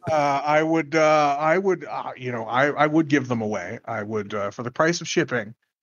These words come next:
if you would like to take some fourth edition books, uh, you can have them, because I have a problem with throwing books away. So,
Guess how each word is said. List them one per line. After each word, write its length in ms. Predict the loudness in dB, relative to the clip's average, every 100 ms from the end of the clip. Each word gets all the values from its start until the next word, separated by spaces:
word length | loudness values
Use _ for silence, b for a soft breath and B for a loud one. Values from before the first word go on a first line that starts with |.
| -6 -4
if 120 | 0
you 80 | 2
would 160 | 4
like 300 | 4 2 0
to 100 | -4
take 260 | -2 0 0
some 120 | -4
fourth 280 | -2 -2 -2
edition 340 | -4 -4 -2
books, 440 | -2 -4 -4 -8 -10 _ _ _ _ _ _ _ -2
uh, 540 | 2 2 0 -2 -6 -10 -16
you 300 | -12 -12 -10
can 180 | -4 -2
have 260 | -2 -4 -6
them, 240 | -12 -14 _ -12
because 500 | 0 2 2 -2 0
I 680 | 4 6 6 4 2 -2 -6 _ _ _ _ _ _
have 260 | 0 0 0
a 80 |
problem 400 | 0 2 2 0
with 120 | -6 -6
throwing 340 | -6 -6 -8
books 200 | -14 -12
away. 220 | -8 -8 -10 b b _ _ _ _ _ _ _
So, 400 | -2 0 -2 -10